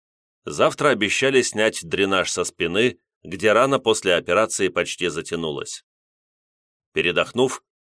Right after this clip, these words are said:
я вновь поднялся с кровати и в пятый раз сделал четыре шага до окна,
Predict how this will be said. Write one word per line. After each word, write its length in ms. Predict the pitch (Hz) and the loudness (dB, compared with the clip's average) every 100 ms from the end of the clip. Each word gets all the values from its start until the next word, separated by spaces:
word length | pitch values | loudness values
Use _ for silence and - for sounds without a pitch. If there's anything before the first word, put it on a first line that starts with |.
| _ _ - | _ _ -2
я 220 | 92 117 | 2 2
вновь 260 | 135 170 | 2 0
поднялся 540 | - - 110 131 123 117 | 0 0 2 2 2 -2
с 60 | |
кровати 500 | - 98 98 131 - | -2 0 2 0 0
и 60 | 98 | -4
в 100 | - | 0
пятый 300 | 101 - 92 | -2 2 2
раз 280 | 98 110 - | 2 0 -4
сделал 500 | 98 76 98 110 104 | -10 -2 2 4 2
четыре 400 | - 85 98 92 | -2 -4 -2 -2
шага 340 | - 90 85 80 | -2 -2 0 0
до 140 | 78 | 0
окна, 380 | 78 90 104 | -2 -2 -2